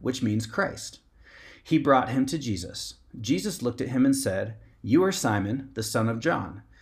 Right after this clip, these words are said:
You shall be called Cephas," which means Peter.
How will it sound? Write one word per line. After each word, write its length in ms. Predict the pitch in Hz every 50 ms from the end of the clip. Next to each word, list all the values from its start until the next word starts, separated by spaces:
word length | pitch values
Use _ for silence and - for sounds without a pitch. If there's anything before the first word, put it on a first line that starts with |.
| - _ _
You 160 | - 107 147
shall 220 | 143 - 160 143 135
be 120 | 135 127
called 460 | 131 - - 113 107 110 110 110 110 - - - - _
Cephas," 760 | - - - - 113 113 - - 95 98 110 - - - - - _ _ _ _
which 200 | 117 117 113 -
means 220 | 131 123 117 110
Peter. 480 | 113 - - 170 156 104 98 - -